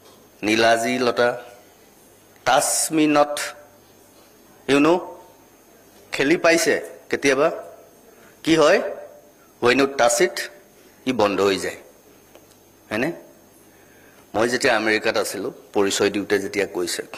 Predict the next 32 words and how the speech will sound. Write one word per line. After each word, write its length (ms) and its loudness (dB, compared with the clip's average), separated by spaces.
তাতো 220 0
মই 160 4
দেখিছো, 520 -4
নৰ্থ 280 4
কেৰলিনা, 560 2
মোৰ 240 4
লগৰ 240 6
এজন 220 0
ফ্ৰেণ্ডৰ 440 0
লগত 320 -2
আমি 200 4
গৈছিলো 320 4
ৱেষ্ট 340 4
ভাৰ্জিনিয়াৰ 560 2
ফালে। 300 0
ইট 140 0
ৱাজ 120 4
এ 120 6
ৰেইনি 300 2
ডে। 200 -2
তাৰপৰা 180 2
লাহে 260 4
লাহে 240 2
ৰ'দ 220 2
ওলাবলৈ 380 2
ধৰিছে। 380 -4
আমি 220 2
অকণমান 420 2
বোলো 220 0
গাড়ীখন 440 0
ৰখাই 440 0
অকণমান 380 -2